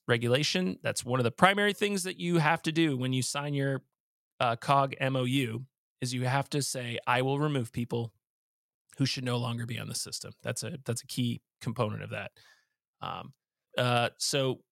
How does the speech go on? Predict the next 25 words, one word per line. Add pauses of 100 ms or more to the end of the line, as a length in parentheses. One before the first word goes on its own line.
(180)
what
happens?
Like,
if
this
was
a,
a
rogue (480)
alert
and
warning
person, (240)
what
do
you
do? (840)
Well,
you
should
have
a
plan
for
this.